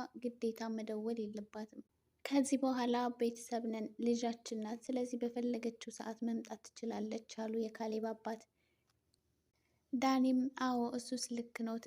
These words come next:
ግን እንዴት ሳትደውልልኝ መጣች ብዬ ነው» በማለት ዳኒ ቅሬታውን ያቀርባል። የካሌብ አባትም ደግሞ «ችግር የለውም፣ በፈለገችው ሰዓት መምጣትና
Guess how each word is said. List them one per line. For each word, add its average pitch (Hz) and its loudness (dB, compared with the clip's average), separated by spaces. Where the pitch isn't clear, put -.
ግን 247 2
እንዴት 233 2
ሳትደውልልኝ 220 -4
መጣች 220 -8
ብዬ 220 -4
ነው» 220 -6
በማለት 262 8
ዳኒ 233 4
ቅሬታውን 226 -2
ያቀርባል። 220 -2
የካሌብ 240 0
አባትም 226 -4
ደግሞ 220 0
«ችግር 247 -2
የለውም፣ 226 2
በፈለገችው 240 -2
ሰዓት 233 -8
መምጣትና 226 -4